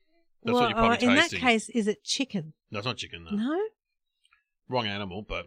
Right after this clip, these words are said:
Speaker 2: Oh.
Speaker 1: just the taste smell a bit like chicken, doesn't it?
Speaker 2: Well, I would have said it was a mixed meat, like some sort of sausage,
Speaker 1: Sausage.
Speaker 2: but when you said no.
Speaker 1: Oh, yeah, when you lick it, you kinda get the flavour.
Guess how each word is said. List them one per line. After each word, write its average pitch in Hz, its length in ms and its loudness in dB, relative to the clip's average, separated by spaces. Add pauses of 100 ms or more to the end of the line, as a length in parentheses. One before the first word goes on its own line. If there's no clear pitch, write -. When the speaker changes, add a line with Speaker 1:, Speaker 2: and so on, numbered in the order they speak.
Speaker 2:
Oh. 202 420 -6 (680)
Speaker 1:
just 156 220 -8
the - 60 -14
taste 113 280 -6
smell 98 180 -10
a 107 40 -10
bit 120 100 -12
like - 140 -14
chicken, 92 180 -14
doesn't 101 160 -14
it? 90 80 -14 (600)
Speaker 2:
Well, 269 400 2
I 254 100 6
would 320 160 2
have 349 80 -2
said 294 180 -2
it 262 80 -6
was 214 140 -2
a 208 60 0
mixed 208 400 -2
meat, 190 260 -4
like 170 220 -8
some 170 200 -6
sort 160 220 -6
of 147 140 -14 (240)
sausage, 240 340 -2
Speaker 1:
Sausage. 98 400 -4
Speaker 2:
but 180 160 -8 (920)
when 196 160 -6
you 208 80 -4
said 165 180 -14
no. 185 480 -8 (300)
Speaker 1:
Oh, 262 340 0
yeah, 285 260 -6
when 311 160 -4
you 311 100 -2
lick 240 160 -4
it, 247 80 -6
you 165 100 -8
kinda 170 280 -2
get 123 180 -8
the 98 140 -6
flavour. 90 480 -8